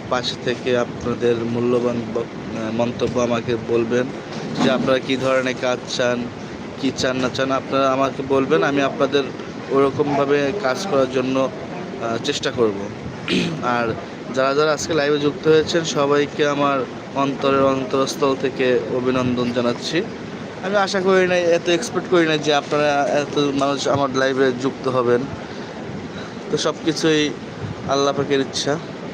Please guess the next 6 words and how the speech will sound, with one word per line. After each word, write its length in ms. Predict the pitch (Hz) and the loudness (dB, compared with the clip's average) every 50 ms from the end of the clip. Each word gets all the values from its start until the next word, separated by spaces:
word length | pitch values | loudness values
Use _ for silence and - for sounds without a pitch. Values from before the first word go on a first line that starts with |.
| - - - - - - - - - - - - - - - - | -10 -12 -12 -12 -12 -12 -10 -10 -12 -12 -12 -12 -12 -12 -10 -6
আর 120 | 110 113 120 | -2 0 0
আপনাদের 460 | 120 117 120 - 127 120 123 123 117 | 0 0 0 -2 0 2 2 2 2
ভালোবাসা। 640 | 113 117 120 117 120 117 117 110 - - 113 110 104 - - - - - - - - - - - - - - - - - - - - - - - - - - - - - - - - - - - - - - - - 151 - - - - - - - - - - - - - - - - - - - - - - - - - - - - - - - - - - - - - - - - - - - | 2 0 2 2 2 2 2 2 0 -2 -4 -4 -4 -8 -10 -10 -10 -10 -10 -12 -10 -8 -8 -8 -8 -8 -10 -12 -12 -12 -12 -12 -12 -12 -12 -12 -12 -12 -12 -10 -10 -12 -12 -12 -12 -12 -12 -12 -8 -6 -6 -4 -4 -4 -6 -8 -10 -10 -10 -10 -10 -10 -10 -10 -10 -8 -8 -8 -8 -8 -12 -12 -12 -12 -12 -12 -12 -12 -12 -12 -12 -12 -12 -12 -12 -12 -12 -12 -12 -12 -12 -12 -12 -12 -12 -10 -4
কি 160 | - 185 135 | -2 0 0
বুঝবে 380 | 131 - 160 160 156 165 180 175 | 2 2 0 0 2 0 0 0
না? 360 | 156 143 143 151 180 254 381 | 2 2 2 2 2 0 -2